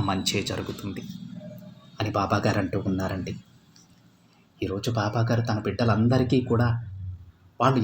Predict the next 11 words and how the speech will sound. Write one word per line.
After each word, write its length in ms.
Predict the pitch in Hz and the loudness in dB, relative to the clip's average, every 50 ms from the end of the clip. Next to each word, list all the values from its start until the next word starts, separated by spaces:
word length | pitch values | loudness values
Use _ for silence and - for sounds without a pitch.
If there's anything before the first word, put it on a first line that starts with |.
| 101 | 2
ఎప్పటి 320 | - - - - 165 - 165 165 | 0 -2 2 2 2 4 4 2
నుంచో 240 | 156 151 - 156 147 | 2 2 4 2 2
కోరుకున్నటువంటి 920 | 147 - 127 127 127 123 120 127 123 120 120 117 117 113 113 107 110 120 117 117 117 - _ _ _ _ - - - - - - _ - 123 | 2 4 2 4 4 2 2 2 2 2 4 2 4 2 2 2 2 2 0 0 0 -4 _ _ _ _ -20 -20 -20 -20 -20 -20 _ -8 -6
ఒక 140 | 117 117 123 | -4 -2 -2
అతి 280 | 104 101 - - 160 | -2 -4 2 2 2
పెద్ద 360 | 139 - 139 131 147 147 147 190 190 190 - - | 4 4 2 0 0 2 4 4 4 4 4 6
కోరికను 420 | 135 139 160 156 156 165 160 156 160 - | 8 8 8 8 8 6 4 4 4 2
తీర్చబోతున్నానని 840 | 123 120 117 139 123 127 120 117 117 110 110 113 110 107 107 98 101 98 | 2 2 2 0 2 2 2 2 2 2 2 2 2 2 0 0 0 0
బాబాగారు 400 | 98 98 107 107 - 104 104 101 | 0 0 -2 -2 -2 -4 -4 -4
అంటూ 200 | 98 90 - 101 | -4 -2 -2 -2
ఉన్నారండి. 480 | 101 101 98 98 101 104 101 98 107 | -2 0 -2 -2 -2 -2 -2 -2 -2